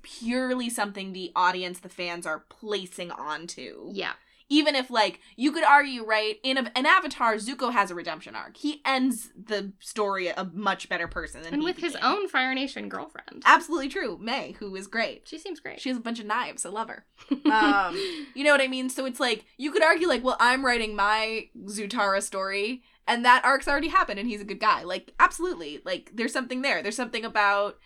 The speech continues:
Speaker 1: you know, in The Last Jedi, a lot of people read The De-, Last Jedi as very clearly they're hinting at a romantic relationship, barely hinting, telling you about a romantic relationship that could exist between Rey and Kylo Ren.
Speaker 2: His shirt was off.
Speaker 1: It was.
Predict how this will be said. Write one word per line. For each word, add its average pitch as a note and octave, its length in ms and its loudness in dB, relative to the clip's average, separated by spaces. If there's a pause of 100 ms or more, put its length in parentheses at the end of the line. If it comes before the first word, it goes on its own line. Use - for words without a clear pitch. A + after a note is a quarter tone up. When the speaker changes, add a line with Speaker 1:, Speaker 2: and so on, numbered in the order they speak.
(260)
Speaker 1:
you A3 140 -6
know, G#3 260 4
in C#4+ 160 0
The C#4 80 2
Last G#3 320 2
Jedi, G3 400 0
a G3+ 80 -4
lot G3 180 4
of A3+ 60 -4
people B3 260 -4
read A3+ 180 -8
The A#3+ 100 -8
De-, A#3 220 0
Last A3+ 320 -4
Jedi C#4 380 -2
as F#3+ 520 2 (300)
very G3 160 -4
clearly D4 720 -2
they're G3+ 180 -2
hinting G#3+ 340 -6
at F#3+ 80 -6
a G3 40 -4
romantic F#3 420 -8
relationship, F3+ 720 -10
barely A3+ 340 2
hinting, A3 460 -4 (160)
telling A#3+ 400 2
you F3+ 280 -2
about G3+ 260 0
a G3 40 -6
romantic F#3+ 400 -6
relationship F#3+ 600 -8
that F3+ 160 -6
could G3 180 -8
exist F3+ 380 -4
between E3+ 420 -12
Rey E3 240 -4
and D#3 160 -12
Kylo D3 300 -10
Ren. G4+ 300 -4
Speaker 2:
His F#4 200 2
shirt D#4+ 260 2
was A3+ 140 -2
off. - 460 -4 (240)
Speaker 1:
It G#3+ 160 0
was. D3+ 380 -2